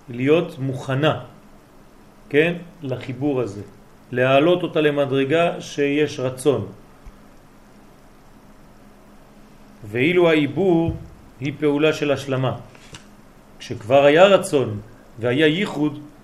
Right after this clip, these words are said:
אז בא שלב העיבור, כלומר הכנה של גילוי, של תוצאה, ושם זה כבר השלמה.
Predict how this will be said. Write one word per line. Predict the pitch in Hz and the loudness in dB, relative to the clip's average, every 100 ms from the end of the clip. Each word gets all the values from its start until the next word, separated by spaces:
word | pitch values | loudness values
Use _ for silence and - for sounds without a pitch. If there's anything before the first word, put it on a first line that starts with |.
| - - - - - - - - 127 | -20 -20 -20 -20 -20 -20 -20 -16 -8
אז | 117 104 | -8 -8
בא | 101 147 147 | 2 4 4
שלב | 156 151 | 4 4
העיבור, | 147 139 131 147 110 - - - - - | 4 2 0 0 0 -6 -16 -20 -20 -14
כלומר | 120 135 139 120 | -4 0 0 0
הכנה | 117 135 143 156 | -2 0 0 -2
של | 143 | -4
גילוי, | 127 135 135 110 - - - - - - - - - - - | -4 -2 -2 -2 -6 -18 -20 -20 -20 -20 -20 -20 -20 -20 -20
של | - 101 | -14 -10
תוצאה, | 117 - 131 135 - - - - - - - - - | -8 -2 2 2 0 -10 -20 -20 -20 -20 -20 -20 -16
ושם | 101 131 135 | -8 -4 -4
זה | 123 | -4
כבר | 120 123 | -2 -2
השלמה. | 120 - 127 120 127 107 | -4 -6 -6 -4 -4 -6